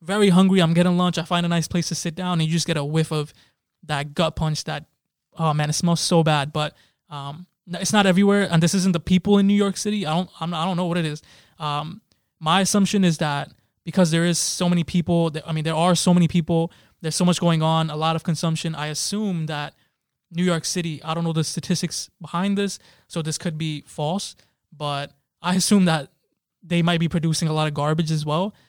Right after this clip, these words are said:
because there are so many people there. Uh, maybe it's one of the largest production of garbage in the world, but, um, in terms of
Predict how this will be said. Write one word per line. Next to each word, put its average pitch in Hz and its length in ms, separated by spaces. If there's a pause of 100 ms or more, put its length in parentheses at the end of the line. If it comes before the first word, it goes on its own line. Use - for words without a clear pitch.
(160)
because 151 380 (100)
there 165 140
are 160 120
so 175 160
many 170 140
people 151 240
there. 151 420
Uh, 151 80 (140)
maybe 165 260
it's 156 120
one 160 100
of 156 80
the 151 180
largest 156 360
production 160 320
of 143 120
garbage 156 360
in 160 60
the 151 40
world, 147 320 (300)
but, 151 160
um, 147 420 (260)
in 180 120
terms 175 240
of 151 120